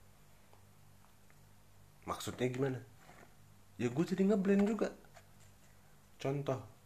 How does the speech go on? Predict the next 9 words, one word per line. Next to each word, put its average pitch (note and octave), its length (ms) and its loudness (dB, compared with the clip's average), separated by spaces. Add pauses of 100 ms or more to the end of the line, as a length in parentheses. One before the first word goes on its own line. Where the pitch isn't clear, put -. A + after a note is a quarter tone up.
(140)
gue C3 240 -4
pernah C#3+ 320 -2
ngeblend C#3 480 -2 (800)
gayo A2+ 320 0
hijau A#2+ 560 -4 (720)
ditambah B2 480 -2
dengan A#2+ 320 0
bumbung A2+ 400 -2
lombok A#2 400 0